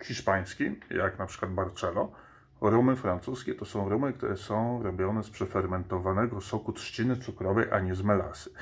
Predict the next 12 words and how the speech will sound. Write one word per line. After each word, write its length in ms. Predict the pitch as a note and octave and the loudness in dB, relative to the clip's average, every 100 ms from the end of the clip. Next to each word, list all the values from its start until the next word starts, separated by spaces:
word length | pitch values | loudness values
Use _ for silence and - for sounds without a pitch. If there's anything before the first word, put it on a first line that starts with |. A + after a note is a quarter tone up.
| - - - - | -14 -12 -14 -2
E, 140 | B2 F#2 | 2 2
w 40 | |
przypadku 580 | - G#2 C3 C#3+ - B2 | 0 2 6 6 6 -2
Guadelupy 680 | G#2 G#2 F#2+ F#2+ A2 F3 E3+ | 0 0 2 0 2 2 2
są 260 | C3 A2+ | 0 -2
to 320 | G2+ G#2 G2+ | 0 2 4
rumy 460 | G2+ G#2 F#2+ F2 F2 | 4 2 2 -2 -4
robione 640 | F2+ F2+ F#2 F#2 F2 F2 | -4 0 0 0 -4 -8
z, 300 | F2 - - | -12 -14 -6
y, 540 | F2 F2+ F#2 - G2 F#2+ | -2 -2 -2 -4 -4 -4
przefermentowanego 960 | - G#2 G2 F#2+ F#2 F#2 F#2 F#2 E2+ D#2+ | -8 -6 -2 -2 -2 0 0 0 -2 -8
soku. 500 | - G#2 G#2+ F3+ | 0 2 6 4